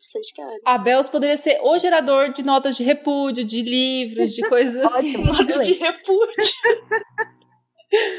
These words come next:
Speaker 3: Mas, enfim, é porque o que que eu fui fazendo? Eu lia um, eu fiquei, "Não, eu tenho que ler pelo menos um artigo por dia", digamos. Aí eu li o artigo e ia fazer resumo do artigo.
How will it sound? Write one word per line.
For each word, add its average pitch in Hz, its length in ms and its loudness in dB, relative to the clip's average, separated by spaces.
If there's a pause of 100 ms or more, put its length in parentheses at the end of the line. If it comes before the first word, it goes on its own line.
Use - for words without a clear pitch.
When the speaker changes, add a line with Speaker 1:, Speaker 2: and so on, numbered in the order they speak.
(340)
Speaker 3:
Mas, 269 260 2
enfim, 349 360 0
é 277 100 2
porque 359 300 2
o 349 60 0
que 359 140 -4
que 359 100 -4
eu 381 60 0
fui 370 160 -2
fazendo? 262 420 2
Eu 233 100 4
lia 285 340 2
um, 311 120 0 (100)
eu 247 140 2
fiquei, 294 320 0
"Não, 254 280 0
eu 220 80 -2
tenho 247 160 0
que 277 100 2
ler 262 140 0
pelo 254 180 -4
menos 254 240 -4
um 269 120 -2
artigo 285 420 -4
por 262 220 0
dia", 208 220 -4
digamos. 180 400 -6
Aí 202 160 0
eu 233 80 -2
li 247 140 0
o 214 60 2
artigo 262 360 -2
e 320 40 -2
ia 330 100 0
fazer 359 240 0
resumo 359 480 -2
do 277 80 2
artigo. 196 420 -4